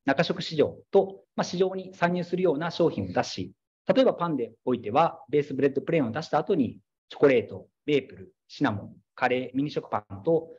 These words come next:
そのマーケットの中で売り上げを拡大し続けています。ベースフード社においては、期間限定の一回限りの商品や季節性の商品というのは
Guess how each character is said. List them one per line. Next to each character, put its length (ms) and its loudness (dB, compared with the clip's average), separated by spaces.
そ 100 0
の 120 4
マ 140 0
ー 20 -14
ケ 100 -10
ッ 20 -10
ト 60 -4
の 80 -4
中 140 -4
で 160 4
売 80 -8
り 80 -2
上 80 -4
げ 60 -4
を 20 -6
拡 200 -14
大 140 -4
し 120 -14
続 140 -10
け 80 -10
て 220 -18
い 80 -4
ま 100 -4
す。 200 -18
ベ 100 4
ー 60 0
ス 80 0
フ 60 2
ー 40 -4
ド 80 -2
社 200 -2
に 80 0
お 100 0
い 60 -6
て 80 -14
は、 220 -8
期 80 -20
間 200 2
限 180 -6
定 140 -6
の 160 -6
一 120 -12
回 140 2
限 200 0
り 60 -4
の 60 -10
商 180 -6
品 180 -14
や 160 -4
季 100 -20
節 160 -6
性 120 0
の 60 0
商 180 0
品 180 -4
と 80 -6
い 20 -4
う 20 -4
の 80 -2
は 220 -2